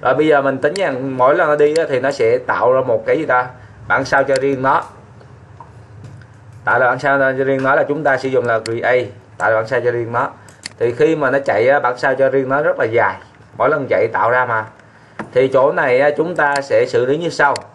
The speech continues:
Khi tôi là một bản sao, khi con rắn là một bản sao,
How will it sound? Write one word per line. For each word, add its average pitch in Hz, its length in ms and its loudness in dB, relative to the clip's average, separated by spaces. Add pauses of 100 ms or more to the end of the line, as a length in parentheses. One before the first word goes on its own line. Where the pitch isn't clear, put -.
(800)
Khi 165 400 4
tôi 156 320 4
là 127 180 2
một 117 160 -4
bản 127 180 -4
sao, 135 520 0
khi 139 180 0
con 135 140 -2
rắn 139 180 0
là 165 60 -2
một 123 160 -2
bản 135 140 -4
sao, 123 360 0